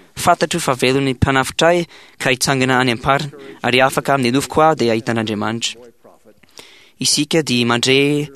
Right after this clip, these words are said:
ilay tovolahy kely mpaminany be fitiavana sy mahazo herim-po avy amin'ny fahavononana.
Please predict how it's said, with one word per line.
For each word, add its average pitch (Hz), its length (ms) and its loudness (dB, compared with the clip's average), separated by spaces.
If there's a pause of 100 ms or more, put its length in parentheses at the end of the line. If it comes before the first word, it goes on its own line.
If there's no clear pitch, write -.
(280)
ilay 131 240 2
tovolahy 135 440 0
kely 170 360 -2
mpaminany 131 460 0
be 120 160 2
fitiavana 160 540 0
sy - 160 0
mahazo 123 280 0
herim-po 131 480 -2
avy 120 240 -4
amin'ny 120 220 -2
fahavononana. 120 640 -4